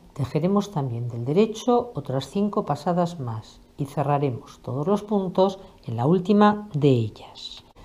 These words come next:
Así queda una vez terminada. Ahora debemos hacer la tira donde coseremos los botones.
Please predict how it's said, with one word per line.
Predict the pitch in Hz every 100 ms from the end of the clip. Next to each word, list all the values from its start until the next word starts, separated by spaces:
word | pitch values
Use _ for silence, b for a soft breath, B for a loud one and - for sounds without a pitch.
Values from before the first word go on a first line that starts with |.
| B B B
Así | 180 170 226
queda | 226 226 196 190 202
una | 165 156
vez | 170 170
terminada. | - 156 131 127 123 117 113 123 - - B B -
Ahora | 190 233 180 175 175
debemos | 135 131 160 185 175
hacer | 170 - 170 175 170
la | 139
tira | 127 180 170 143 143
donde | 143 135 131
coseremos | 120 - 127 151 196 226
los | 160 127
botones. | 117 - 113 110 104 - -